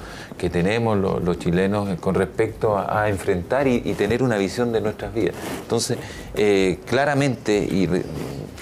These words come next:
voy majadero, un programa,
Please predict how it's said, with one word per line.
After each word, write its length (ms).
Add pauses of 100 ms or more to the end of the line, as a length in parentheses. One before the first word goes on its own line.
(160)
voy 200
majadero, 680 (560)
un 160
programa, 840